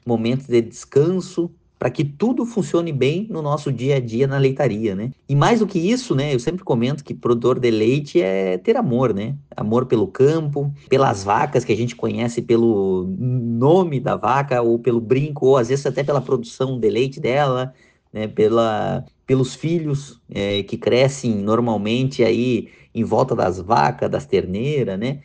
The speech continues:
É, e pela história, né, que os produtores acabam construindo com as suas próprias mãos, né? E a atividade de, de leite, eu sempre comento, é, que ela é uma das mais desafiadoras do agro,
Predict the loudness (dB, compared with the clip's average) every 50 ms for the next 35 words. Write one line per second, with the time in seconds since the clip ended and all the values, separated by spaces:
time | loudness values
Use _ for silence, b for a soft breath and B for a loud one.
0 | B B B -4 0 0 2 2 2 2 0 -2 -2 0 0 0 2 2 2 2
1 | 2 0 0 -2 -4 -4 -2 -4 -6 -8 -2 2 2 2 2 2 4 4 4 4
2 | 4 0 -4 -4 -10 -14 -16 -14 -12 -10 -6 -2 -2 -2 0 -2 -4 -2 -2 -2
3 | -2 -2 -4 -2 -2 -2 -2 -2 -4 -4 -4 -6 -6 -4 -2 0 0 0 2 0
4 | -2 -2 -2 -4 -2 -2 -2 -2 -4 -4 -6 -8 -8 -10 _ b b b b b
5 | b b b b b -12 -6 -4 0 0 0 0 0 -2 0 0 2 2 2 0
6 | 0 0 -2 0 2 2 2 4 2 0 0 0 -2 -2 0 0 0 0 -2 -2
7 | -2 -2 0 0 -2 -2 -4 -2 -4 -6 -6 -6 _ _ _ _ _ _ _ _
8 | -10 -4 -2 0 0 0 0 -2 -2 -4 -6 -2 0 0 2 2 0 0 0 0
9 | 0 0 0 -2 0 0 0 0 -2 -2 -2 -2 -2 -2 -2 0 0 0 0 2
10 | 0 2 2 2 0 -2 -4 -12 -18 -8 0 2 2 4 4 2 0 0 -2 -4
11 | -6